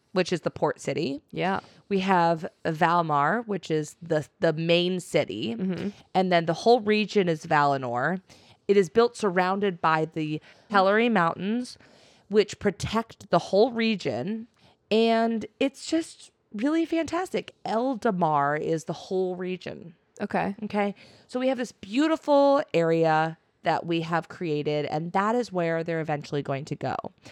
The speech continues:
Speaker 1: In the harbor of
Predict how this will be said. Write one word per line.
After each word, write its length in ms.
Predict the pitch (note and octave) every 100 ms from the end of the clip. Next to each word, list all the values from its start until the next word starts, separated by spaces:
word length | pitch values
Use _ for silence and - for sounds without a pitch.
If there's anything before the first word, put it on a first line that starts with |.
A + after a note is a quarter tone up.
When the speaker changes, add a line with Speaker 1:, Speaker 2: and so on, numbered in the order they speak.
| - - - _ _ -
Speaker 1:
In 560 | A3+ B3 C#4+ D#4 E4+ - _ _
the 420 | F3+ G3 F#3 F3+ F3+
harbor 720 | - E3 E3+ A3 A3 A#3+ -
of 580 | - D#3+ D#3 D#3 D#3+ D3+